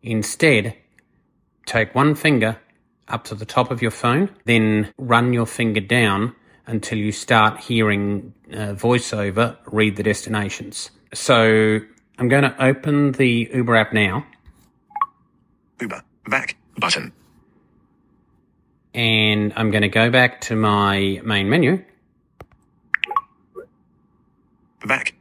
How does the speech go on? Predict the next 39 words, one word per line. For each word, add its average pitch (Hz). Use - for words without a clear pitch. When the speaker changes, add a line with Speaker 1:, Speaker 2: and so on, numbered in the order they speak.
Speaker 2:
button. -
Back, -
menu, 87
button. -
Speaker 1:
And 110
I'm 117
going 113
to -
choose 104
ride. 113
Speaker 2:
Tom, -
where 151
to? -
Button. 82
Tom -
Owen 117
Borsari, 117
two 139
hundred 120
and 113
one 120
Lygon 127
Street, -
Carlton. -
Set -
the 107
mood 113
on 117
your 98
ride. 123
Tell -
your 107
driver 127
your 104
conversation 113
preferences -
in 113
the 98
app. -